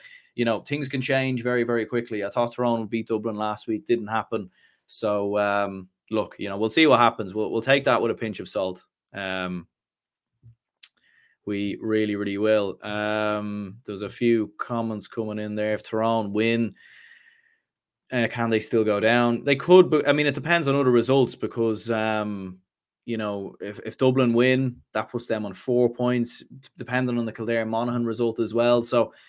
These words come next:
it really does depend on, on other results. You know, the crazy thing as well, like, when you look at the, the league table, Tyrone could, t-, you know, technically speaking, avoid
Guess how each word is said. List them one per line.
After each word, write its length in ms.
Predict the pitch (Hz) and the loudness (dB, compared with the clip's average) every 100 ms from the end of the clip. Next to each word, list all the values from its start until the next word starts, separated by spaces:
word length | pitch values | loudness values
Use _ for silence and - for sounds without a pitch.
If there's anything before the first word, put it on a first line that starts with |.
| - _ | -20 _
it 80 | 127 | 4
really 280 | 147 190 156 | 8 10 8
does 200 | 156 135 | 4 0
depend 440 | - 131 139 131 | -2 -2 -2 2
on, 260 | 120 113 95 | 2 0 -4
on 300 | 98 - 117 | -12 -8 -2
other 200 | 117 120 | 0 2
results. 640 | 110 101 120 107 - - - | 0 0 0 0 -4 -10 -12
You 120 | 110 | -8
know, 300 | 110 104 92 _ - _ _ _ | -6 -4 -6 _ -20 _ _ _
the 100 | 127 | -4
crazy 360 | 127 147 135 120 | 4 4 4 0
thing 180 | 123 120 | 0 -2
as 120 | 110 | 2
well, 180 | 120 113 | 2 4
like, 160 | 101 | 0
when 120 | 107 | -4
you 100 | 107 | -4
look 200 | 110 120 | -2 -2
at 100 | 113 | -2
the, 200 | 107 101 95 | -6 -6 -6
the 80 | |
league 200 | 98 104 | -6 -6
table, 560 | - 110 117 104 95 - _ _ _ _ _ | -2 2 2 0 -6 -8 _ _ _ _ _
Tyrone 460 | - 123 147 139 123 | -2 2 4 2 0
could, 380 | - 143 123 - _ _ _ _ _ _ _ _ - | 2 4 4 -2 _ _ _ _ _ _ _ _ -12
t-, 180 | 131 131 | -10 -4
you 120 | 127 | -2
know, 160 | 107 | -2
technically 540 | 101 131 131 127 120 113 | -2 -2 -2 -2 -2 -2
speaking, 500 | - 123 117 104 95 | 0 0 0 -8 -10
avoid 640 | 101 104 117 123 113 95 | -10 0 4 4 4 0